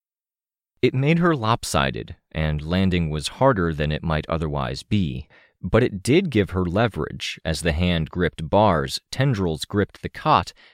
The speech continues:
and the rest of her grabbed onto the dog, pulling it in while Tristan and I pushed. We got the dog into the cell.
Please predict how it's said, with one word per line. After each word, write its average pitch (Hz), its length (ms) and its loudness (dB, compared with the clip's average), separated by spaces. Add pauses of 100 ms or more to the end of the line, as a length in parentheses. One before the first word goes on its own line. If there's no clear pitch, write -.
and 110 240 0
the 131 80 2
rest 180 300 -2
of 82 100 -2
her 82 160 -2
grabbed 80 400 -2
onto 69 260 -4
the 71 120 -6
dog, 95 580 0 (300)
pulling 73 300 -2
it 76 120 -4
in 87 380 2
while 76 240 -2
Tristan 80 440 -4
and 69 200 -4
I 95 360 0
pushed. - 520 0 (1200)
We 78 140 -2
got 87 220 0
the 110 80 -2
dog 78 420 0
into 71 160 -6
the 78 140 -8
cell. 60 480 -6